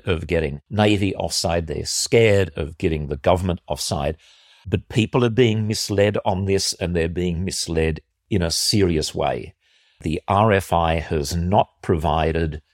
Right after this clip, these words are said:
information of sufficient quality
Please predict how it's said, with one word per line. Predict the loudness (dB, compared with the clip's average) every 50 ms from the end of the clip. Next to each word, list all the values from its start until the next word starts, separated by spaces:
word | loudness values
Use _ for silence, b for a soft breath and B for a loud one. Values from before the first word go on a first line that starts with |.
| _ _ _ _ _
information | 2 2 2 2 0 0 0 2 2 2 0 -2 -4 -4 -4 -4 -4 -4
of | -4 -4 -2
sufficient | -4 -4 -6 -4 -2 -2 -2 0 -2 -4 -4 -8
quality | -14 0 2 4 4 6 4 2 2 0 -2 -2 -2 -4